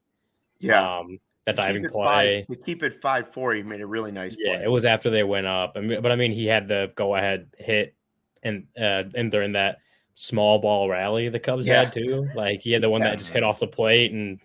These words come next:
Speaker 2: <laughs> nobody could get to in time. And then he had the go-ahead hit, um, the, the double to left field. I mean, he, yeah, it was a great game from him, uh, at the plate. And obviously he showed a little bit of the glove there, too.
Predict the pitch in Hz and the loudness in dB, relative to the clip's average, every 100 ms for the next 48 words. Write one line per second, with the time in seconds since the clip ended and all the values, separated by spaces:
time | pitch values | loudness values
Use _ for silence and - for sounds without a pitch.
0 | _ 143 143 - 120 113 110 113 107 113 | _ -4 -4 -4 -2 4 4 2 0 0
1 | - 113 107 110 110 110 98 101 104 98 | 0 -4 -2 -2 0 -2 -2 -2 -2 -2
2 | 98 101 98 101 95 101 98 _ _ _ | -4 -2 -2 -2 -2 -2 -2 _ _ _
3 | _ _ 98 90 87 87 95 87 _ 101 | _ _ -8 -6 -8 -4 -4 -4 _ -6
4 | 92 101 101 98 90 87 - 101 92 95 | -2 -2 -2 -4 -2 -6 -6 -6 -4 -4
5 | 95 110 98 - - 120 131 127 123 113 | -2 -2 -2 -6 -12 -2 -2 2 0 0
6 | 101 92 92 90 _ _ 98 95 104 - | -4 -6 -8 -10 _ _ -4 -2 -2 0
7 | 101 101 101 98 92 90 95 95 101 92 | 2 2 2 -2 -8 -6 -6 -4 -6 -4
8 | 107 95 95 95 95 92 95 95 95 90 | -4 -2 -2 -2 -4 -4 -2 -2 -2 -4
9 | 104 98 | -2 -4